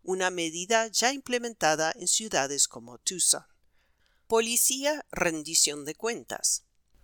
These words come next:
La relación entre la comunidad y el Departamento de Policía de Phoenix, entre paréntesis P P D, ha estado fracturada por décadas. En dos mil veintidós, el Departamento de Justicia de Estados Unidos inició una investigación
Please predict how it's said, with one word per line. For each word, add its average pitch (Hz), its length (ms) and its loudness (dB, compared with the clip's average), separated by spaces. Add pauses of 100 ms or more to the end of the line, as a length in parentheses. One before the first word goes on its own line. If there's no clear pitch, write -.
(160)
La 220 160 8
relación 240 500 2
entre 214 260 -2
la 156 120 4
comunidad 143 640 -2
y 170 80 -4
el 165 100 2
Departamento 202 600 -2
de 196 100 -8
Policía 139 600 0
de 127 120 -16
Phoenix, 170 760 -6
entre 151 340 -8
paréntesis 156 760 0
P 151 200 -4
P 131 240 -10
D, 156 400 -2 (140)
ha 220 120 10
estado 262 480 4
fracturada 147 760 -2
por 143 280 -10
décadas. - 720 -4 (260)
En 147 140 -10
dos 131 240 0
mil 135 180 -12
veintidós, 165 680 -2
el 180 100 0
Departamento 214 540 0
de 226 100 -2
Justicia - 580 2
de - 80 -6
Estados - 460 -2
Unidos 208 540 -4
inició 240 480 2
una 285 160 0
investigación 180 880 2